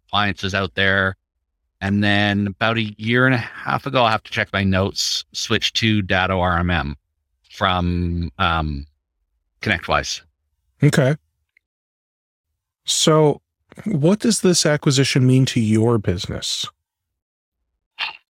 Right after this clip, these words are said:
Speaker 1: Lack of trust in Datto, or in Kas-, well, in Datto and Kaseya. Um, Kaseya has a history of basically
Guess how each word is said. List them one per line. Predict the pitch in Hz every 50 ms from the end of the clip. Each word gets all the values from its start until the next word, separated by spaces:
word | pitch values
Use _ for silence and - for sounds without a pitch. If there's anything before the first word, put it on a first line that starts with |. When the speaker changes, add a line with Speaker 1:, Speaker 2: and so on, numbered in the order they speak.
| _ _ _ _ _ _ _ _ _ _ _ _ _ _ _ _ _ _ _ _ _ _ _ _ _ _ _ _ _ _ _ _ _ _ _
Speaker 1:
Lack | - 110 113 135 151 - -
of | 156 - -
trust | - - - - - 104 107 104 - - -
in | 95 95 87
Datto, | - 82 82 85 87 80 69 - - - _ _ _ _ _ _ -
or | 110 110 110
in | 104 101 98 95 95 95 90 - -
Kas-, | - 101 98 - - _ _ _ -
well, | 123 107 92 -
in | 98 104 98
Datto | 113 107 107 104 104
and | 95 92 95 90
Kaseya. | - 98 92 - - 90 85 67 - - _ _ _ _ _ _ _ _ _ _ _
Um, | - 92 92 90 85 85 82 80 78 76 73 - _ _ _ _ _ _ _ _ _ _ _ _ _ -
Kaseya | - 120 - - - - 127 127 123 123 117
has | 98 104 120 113 110 107 107 107 98 104
a | 98 90 -
history | 110 104 - - - - 101 104 101 98 90
of | 82 101 98 95 95 92 92 92 85 82 - - - - - - _ _ _ _ _ _ _ _ _ _ _ _ _ _ _ _ _ _ _ _ _ -
basically | 92 92 98 - - 113 - - - 104 98 95 92 90 90 92 90 87 82